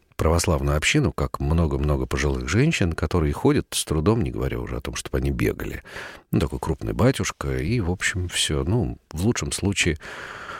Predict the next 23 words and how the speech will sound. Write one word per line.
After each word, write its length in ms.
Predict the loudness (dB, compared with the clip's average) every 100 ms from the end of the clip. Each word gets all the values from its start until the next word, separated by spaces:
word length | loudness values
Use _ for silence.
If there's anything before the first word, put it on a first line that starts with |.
| -14 -16 -18 -20 _
худой, 380 | -2 2 4 4
сутулый 420 | 2 0 2 4
мужчина, 500 | 4 4 4 4 4
который 380 | 0 0 0 2
тоже, 240 | 2 2
в 80 | 0
общем, 480 | 0 0 0 -2 -6 -6 -4 -4 -4 -4 -4 -6 -4
не 280 | 2 4 4
ассоциируется 800 | 2 0 -2 0 2 4 2 0
с 40 | 0
чем-то 300 | 0 0 -2
спортивным. 540 | 0 0 0 -6 -8 -8 0 4
Однако 340 | 6 6 6
вот 140 | 4
совсем 600 | 6 4 4 4 4 6 6
недавно, 500 | 8 6 6 4 2
начав 500 | 2 4 4 4 2
общаться 460 | 2 2 2 2
со 140 | 0 2
священниками, 680 | 2 4 4 4 4 2 2
я 200 | 4 2
вот 140 | 0 -2
с 300 | -2 -2